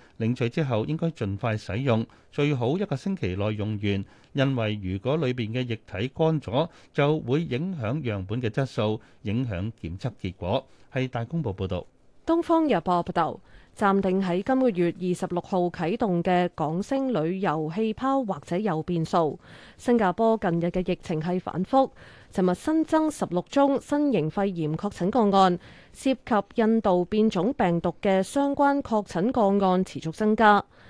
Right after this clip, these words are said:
Speaker 2: 新加坡政府正係就住當地疫情同埋旅遊氣泡係咪如期舉行進行係評估。本港旅遊業界話，對兩地嘅旅遊氣泡如期開啟並不樂觀，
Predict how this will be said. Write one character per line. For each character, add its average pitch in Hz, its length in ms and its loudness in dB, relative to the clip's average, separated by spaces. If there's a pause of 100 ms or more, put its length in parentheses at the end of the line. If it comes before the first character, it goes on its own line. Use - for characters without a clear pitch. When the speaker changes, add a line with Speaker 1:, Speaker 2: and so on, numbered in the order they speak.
(240)
Speaker 2:
新 240 200 2
加 196 100 4
坡 208 180 2
政 185 220 0
府 175 240 0
正 202 160 0
係 175 160 0
就 175 220 -2
住 185 160 -2
當 269 200 2
地 220 140 2
疫 170 260 -2
情 156 240 0
同 165 140 -2
埋 160 240 -2
旅 165 140 0
遊 160 200 0
氣 214 160 0
泡 269 320 4 (240)
係 226 220 4
咪 220 220 2
如 165 320 0
期 170 280 0
舉 180 240 0
行 170 360 -4
進 214 340 0
行 160 320 -4
係 175 400 -2
評 156 240 -2
估。 180 340 2 (480)
本 262 140 4
港 294 240 4
旅 190 160 2
遊 160 220 -2
業 180 100 0
界 202 240 2
話， 180 320 2 (240)
對 214 200 4
兩 180 300 2
地 185 220 2
嘅 196 220 2
旅 180 180 0
遊 165 220 -2
氣 202 160 -2
泡 262 300 2
如 160 260 -4
期 165 200 -2
開 269 320 -2 (280)
啟 190 340 -2
並 165 280 -2
不 262 100 -2
樂 196 240 0
觀， 247 260 6